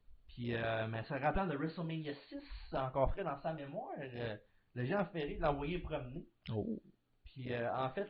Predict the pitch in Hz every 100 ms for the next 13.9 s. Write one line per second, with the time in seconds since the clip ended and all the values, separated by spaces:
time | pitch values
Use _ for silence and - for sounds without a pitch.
0 | - 131 120 117 135 147 202 180 165 220
1 | - - 254 185 143 143 185 190 233 185
2 | 214 214 170 175 165 202 262 220 135 107
3 | 107 104 101 - - 120 113 120 - 147
4 | 135 117 113 120 113 117 113 113 104 -
5 | 131 - - 123 127 127 127 - 101 170
6 | - - - - - - - - - 113
7 | - 104 104 110 110 113 - - - -
8 | 147 120 120 - 117 120 127 - 131 117
9 | 110 113 117 - 175 - - _ 131 147
10 | - 147 - 156 165 226 175 185 247 -
11 | 123 123 117 107 - 120 120 127 113 104
12 | 104 - 107 107 117 117 160 _ - 135
13 | - - - 117 117 110 107 104